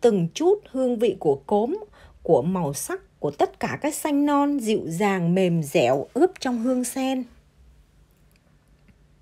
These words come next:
Những lời lẽ ấy cho ta thấy tác giả có thái độ như thế nào với cốm.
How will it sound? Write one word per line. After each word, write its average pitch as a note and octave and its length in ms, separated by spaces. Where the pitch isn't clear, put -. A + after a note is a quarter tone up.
Những A3 240
lời A3 240
lẽ E3 160
ấy B3 400
cho B3 180
ta B3 180
thấy A#3+ 340
tác F4 220
giả A3 460
có C4+ 160
thái C4 200
độ C4+ 240
như B3+ 140
thế C#4+ 100
nào B3 220
với G3 180
cốm. A#3+ 360